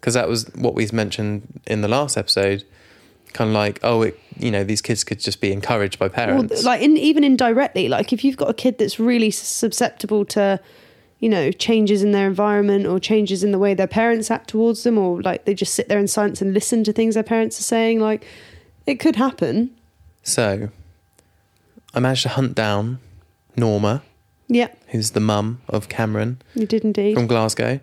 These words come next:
Speaker 2: Now, you've
Speaker 1: Um,
Speaker 2: kept all of the, her answers secret from me for this episode. I
Speaker 1: Oh, have
Speaker 2: haven't,
Speaker 1: I?
Speaker 2: I haven't
Speaker 1: Okay.
Speaker 2: read them.
Speaker 1: Okay, well, here we go.
Speaker 2: Mm.
Speaker 1: Um, yeah, she's from Glasgow. Um, unfortunately, she couldn't be a guest on the pod 'cause she's having some health problems,
Speaker 2: Mm.
Speaker 1: um, especially with her speech as well. So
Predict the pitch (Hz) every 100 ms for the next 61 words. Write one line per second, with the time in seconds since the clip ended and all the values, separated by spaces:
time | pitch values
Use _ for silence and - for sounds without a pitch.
0 | - - - - - - 247 233 214 269
1 | 269 269 247 214 214 220 220 214 - 196
2 | - 214 - 156 160 156 147 156 - 180
3 | - 175 - - 90 92 - - 208 -
4 | - - - 214 233 214 202 208 101 -
5 | - - - 120 - 104 120 - 110 107
6 | 123 107 104 123 101 107 107 104 - -
7 | - 113 110 117 110 123 113 135 123 120
8 | 117 117 110 110 - - - - 120 113
9 | 123 131 147 143 127 - 131 151 143 -
10 | 139 123 120 117 - - - 117 127 -
11 | 113 107 - 107 - - - 117 123 113
12 | 107 - 107 117 117 - 123 135 147 220
13 | 208 196 196 208 - 110 110 - 117 113
14 | 110 107 - - 117 - 110 113 117 120
15 | - 110